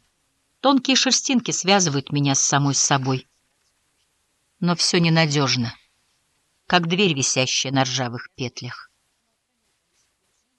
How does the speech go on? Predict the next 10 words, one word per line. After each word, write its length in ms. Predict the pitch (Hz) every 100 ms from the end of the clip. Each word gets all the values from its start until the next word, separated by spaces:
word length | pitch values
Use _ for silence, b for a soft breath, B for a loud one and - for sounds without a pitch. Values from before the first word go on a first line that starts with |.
| _ _ -
Она 180 | 160 160
вернулась 440 | 160 156 147 -
к 80 | -
письмам. 420 | 139 - 131 131 - _ _ _ _ _ _ _ _ _ _ _ _ _ _
Они 200 | 160 180
охватывали 500 | 175 180 180 170 170
период 360 | - 180 208 147
в 80 |
девять 340 | 143 165 170 -
лет. 300 | 131 123